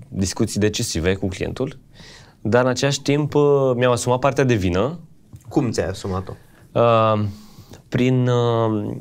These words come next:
Speaker 1: ideea de a suporta, deci dacă nu vrea, nu voia să plătească, suportam eu din, uh,
Speaker 2: Pagubă.
Speaker 1: pagubă,
Speaker 2: Mhm.
Speaker 1: dar, uh, fiind, uh, vina împărțită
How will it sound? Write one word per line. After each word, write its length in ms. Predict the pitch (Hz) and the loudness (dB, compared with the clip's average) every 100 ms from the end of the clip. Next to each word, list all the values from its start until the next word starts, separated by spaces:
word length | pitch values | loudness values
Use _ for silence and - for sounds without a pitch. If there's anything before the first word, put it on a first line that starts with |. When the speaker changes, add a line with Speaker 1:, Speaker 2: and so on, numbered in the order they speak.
| - - - 135 - - 202 214 - - _ _ | -12 -18 -18 -18 -18 -20 -20 -20 -20 -20 _ _
Speaker 1:
ideea 340 | 123 113 135 | -2 2 2
de 180 | 127 123 | 4 2
a 360 | 123 120 120 110 - - | 4 4 2 -2 -8 -12
suporta, 920 | - 135 - 120 - 90 95 143 160 - - | -2 -2 2 2 2 0 2 -2 -8 -20 -12
deci 120 | - 107 | -2 2
dacă 260 | 107 101 | 2 2
nu 180 | 107 135 | 0 2
vrea, 340 | 107 101 101 95 | 2 2 0 0
nu 100 | 113 | 0
voia 180 | 113 107 | 2 0
să 380 | 107 - 95 92 - - - - - - - - - | 0 -2 0 0 -4 -8 -12 -14 -20 -20 -20 -20 -10
plătească, 560 | - 110 - 92 107 - | 0 0 0 -4 -4 -6
suportam 500 | 147 - 131 131 123 | -4 -4 -2 -2 0
eu 120 | 123 | 0
din, 300 | 113 113 113 | 0 0 0
uh, 520 | 110 104 101 104 104 - 120 - _ - _ _ - | 0 0 -2 -2 -4 -8 -12 -18 _ -20 _ _ -6
Speaker 2:
Pagubă. 420 | 92 82 85 98 | -4 -4 -8 0
Speaker 1:
pagubă, 560 | 110 95 92 87 131 165 - | 2 4 2 2 2 0 -8
Speaker 2:
Mhm. 440 | 101 101 101 98 117 - | -8 -6 -6 -6 -10 -10
Speaker 1:
dar, 480 | - 110 113 131 139 | -4 0 4 4 2
uh, 200 | 135 127 | 2 0
fiind, 460 | 120 - 127 143 139 | 0 0 2 2 4
uh, 340 | 139 127 120 | 4 4 2
vina 200 | 107 131 | 4 4
împărțită 680 | 143 139 127 104 85 101 | 4 2 0 0 2 2